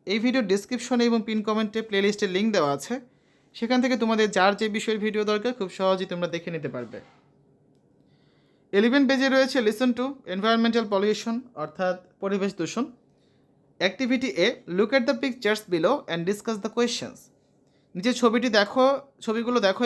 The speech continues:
এবং তিনটা প্রশ্নের উত্তর দাও। তো নাম্বার ওয়ান, what do you see in each picture? তুমি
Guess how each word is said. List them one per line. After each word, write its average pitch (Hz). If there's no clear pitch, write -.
এবং 240
তিনটা 214
প্রশ্নের 208
উত্তর 202
দাও। 190
তো 180
নাম্বার 202
ওয়ান, 180
what 208
do 294
you 233
see 247
in 202
each 214
picture? 131
তুমি 190